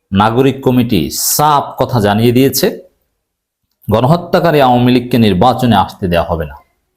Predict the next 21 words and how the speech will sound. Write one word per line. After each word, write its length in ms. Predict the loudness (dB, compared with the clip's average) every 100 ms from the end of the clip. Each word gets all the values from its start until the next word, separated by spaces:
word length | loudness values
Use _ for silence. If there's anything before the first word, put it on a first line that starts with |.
| _ _ _ _ _ _ _ _ -4
আক্তার 360 | -4 -2 -2 0
এ 40 |
কথা 180 | -2 -2
বলে 220 | 0 0
দিয়েছেন। 400 | -2 -6 -8 -14 -18 _ _ _ _ _ _ _ _ _ _ -2
অন্যদিকে 500 | 2 2 2 2 4
বিএনপি 840 | 2 2 2 2 2 0 -4 -12 _ -10 -2
জোর 240 | 0 2 2
দিয়ে 140 | 2
বলার 300 | 2 2 0
চেষ্টা 280 | -2 -2 -2
করছে, 520 | -2 -2 -4 -4 -6 -16 _ _ _ _ _ _ _ _ -20 _ _ _ _
আহ, 540 | 0 2 0 -2 -8 -20 _ _
তারা 520 | 0 2 4 2 -2 -2
কাউকে 260 | 0 0
বাদ 280 | 2 2 2
দিয়ে 140 | 2 2
রাজনীতি 360 | 2 0 0
করতে 260 | 0 0 0
চান 180 | 0 0
না 200 | -2